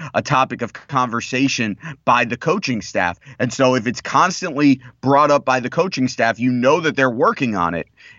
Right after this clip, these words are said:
And if it's not being fixed, it's a concern. It's not, look, like you said, you're not jumping off of a cliff. It's the first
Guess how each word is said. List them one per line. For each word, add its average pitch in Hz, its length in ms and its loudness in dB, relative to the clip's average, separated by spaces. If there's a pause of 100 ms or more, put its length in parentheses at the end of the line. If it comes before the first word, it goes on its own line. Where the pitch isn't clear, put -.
(160)
And 127 160 2
if 120 140 -2
it's - 240 -8 (440)
not 127 400 0
being 151 280 -2
fixed, 151 420 -2 (380)
it's 160 240 -4
a 131 40 -6
concern. 113 520 -2
It's 117 160 -6
not, 131 240 2 (240)
look, - 240 -6 (240)
like 131 200 0
you 165 100 -4
said, 117 280 -2
you're 113 80 -6
not 135 160 0
jumping 143 320 0
off 135 220 2
of 107 100 -8
a 110 60 -6
cliff. 151 400 -2
It's 104 100 -12
the 113 100 -8
first 120 280 -4